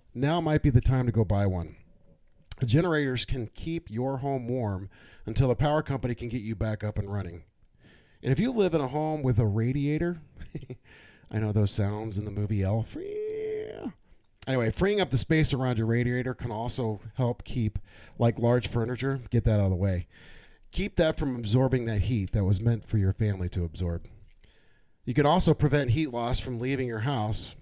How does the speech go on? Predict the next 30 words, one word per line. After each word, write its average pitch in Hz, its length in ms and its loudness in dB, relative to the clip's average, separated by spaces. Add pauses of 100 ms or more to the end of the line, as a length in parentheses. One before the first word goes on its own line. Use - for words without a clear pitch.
(240)
through 123 160 6
an 120 80 0
exterior 123 500 2
wall 110 580 2
by 113 120 4
putting 143 280 2
aluminum 143 360 2
foil 143 360 4
behind 123 380 0
the 131 60 0
radiator 110 520 0
to 110 140 -6
reflect 127 440 -2
that 135 180 -2
heat 113 180 -4
right 110 220 0
back 117 240 -2
into 107 160 -4
the 98 120 -2
room. 95 280 -6 (800)
And 262 120 4
a - 40 2
floating 240 360 2
shelf - 460 0
placed 147 300 0
strategically 131 600 -2
above 127 300 0
the 120 60 -2
radiator 98 320 0
can, 110 260 -4